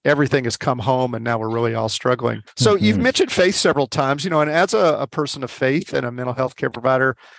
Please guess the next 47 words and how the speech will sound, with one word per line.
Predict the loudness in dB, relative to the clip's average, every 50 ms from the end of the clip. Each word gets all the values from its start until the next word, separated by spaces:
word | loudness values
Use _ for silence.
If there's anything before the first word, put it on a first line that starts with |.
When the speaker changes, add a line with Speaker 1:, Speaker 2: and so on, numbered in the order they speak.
| -20 _ _ -6
Speaker 1:
you | -4
know, | 0
how | 0 0 0
do | 0
you | -2 -2 -2
see | -2 -2 -4 -6 -6
depression | -4 -6 -6 -2 0 2 2 2 2 -2 -4 -6
from, | -6 -8 -8 -8 -8 -4
say, | 0 0 2 2
a | 2
spiritual | -2 -4 -2 0 2 2 2 0 -2 -8 -8
perspective? | -8 -8 -8 -6 -2 -2 -2 -2 -2 -4 -4 0
How | 0 2
would | 2 2 0
you | 0
talk | 0 2 2 2 0 0
to | -2 -2
a | -2
client | -2 -2 0 2 2 2 0 -2 -4
about | -4 -4 -2 -4 -4 -4
the | -4 -6 -6 -6 _ -14 -20 -20 -12 -8
spiritual | -8 -4 2 4 4 4 4 4 2 0 0 0
aspects | 0 -2 -4 -4 -4 -4 -4 -4 -6 -6 -6
of | -6 -2
their | -2 -2 -2 -2
depression? | -4 -8 -6 -4 -2 -2 -2 -4 -6 -10 _ _ _ _ _ _ 0
Speaker 2:
Well, | 0 2 2 2 -2 -2 -2
some | -2 0 0 2 2 2 4 4 4 4 4
really | 4 4 4 4 2 2
desire | 2 0 0 2 2 2 2 2 0 0 0
that, | 0 0 0 0 0
and | 0 0 0
others | 0 0 0 0 -2 -2 -2
are | -2 -2
not | -2 -2 -4 -4 -6
sure, | -4 -2 0 2 2 2
and | 2 2
others | 0 2 0 0 -2 -2 -4
say | -2 -2 -2 -2
no. | -2 -4 -4 -2 0 2 2 2 2 0 -2 -6 -4 -2 0 0
<laughs> | 2 0 -2
So, | -2 -2 -2 0 0 2 2 0 0 -2 -4 -6 -6 -6 -6 -4 0
um, | 0 2 2 2 2 2 2 0 0 -4 -4 -8 -16 -18 -16 -12
I | -6 -2 0 0 2
look | 2 0 0 0 -2
at | -2 -2 -2 -2 -2
it, | -2 -4 -4 -6 -10